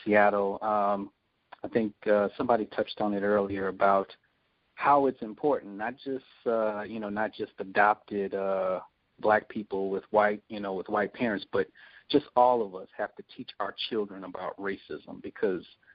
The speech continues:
uh, you get this confusion here. And more so, uh, I think his confusion was more intentional than anything. Uh, they basically tried to, uh, just, you know, make him believe that there was a world where,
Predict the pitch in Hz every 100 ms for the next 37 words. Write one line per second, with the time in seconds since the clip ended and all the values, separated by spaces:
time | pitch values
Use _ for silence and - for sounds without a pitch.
0 | _ _ _ - 101 98 95 92 95 104
1 | 117 - 104 - 104 - 147 147 135 101
2 | 95 98 95 - - - 104 98 98 110
3 | 113 - 107 101 98 95 95 98 95 90
4 | 87 98 - 104 98 - - - _ -
5 | 120 - 98 113 107 104 98 98 101 98
6 | 98 - 156 - 110 95 95 104 120 92
7 | - 82 78 95 _ - 95 87 - -
8 | - - _ _ _ - 95 101 - 98
9 | 98 95 104 92 - 95 92 92 87 82
10 | - 87 - - _ _ - - _ -
11 | 95 90 90 92 _ - 107 104 - 107
12 | 98 98 98 120 110 104 110 104 98 92
13 | 104 101 101 98 95 101 104 104 98 98
14 | 92 - - 101 98 98 98 95